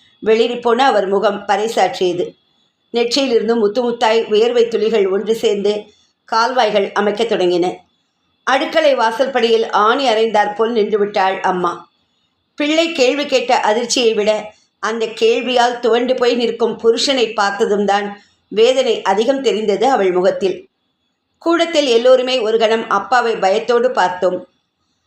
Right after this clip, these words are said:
அந்த கேள்விக்கு பிறகு அப்பா அவனிடம் எதுவும் பேசவில்லை. ஆணியில் மாட்டியிருந்த தன்னுடைய கதர் சட்டையை எடுத்து மாட்டிக்கொண்டு வெளியேறிய அவர் நடையில் எப்போதும் இருக்கும்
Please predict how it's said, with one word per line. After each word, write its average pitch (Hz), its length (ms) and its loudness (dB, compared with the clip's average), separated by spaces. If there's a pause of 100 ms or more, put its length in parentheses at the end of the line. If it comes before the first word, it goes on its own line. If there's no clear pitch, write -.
(120)
அந்த 247 280 -2
கேள்விக்கு 254 540 -2
பிறகு 226 460 2
அப்பா 247 340 0
அவனிடம் 220 420 0
எதுவும் 214 360 0
பேசவில்லை. 180 720 -2 (560)
ஆணியில் 269 460 0
மாட்டியிருந்த 226 640 0
தன்னுடைய 220 420 0
கதர் 233 340 0
சட்டையை 226 400 0
எடுத்து 220 280 -2
மாட்டிக்கொண்டு 208 800 -2 (280)
வெளியேறிய 233 600 2
அவர் 202 260 0
நடையில் 220 460 0
எப்போதும் 254 540 0
இருக்கும் 220 460 -2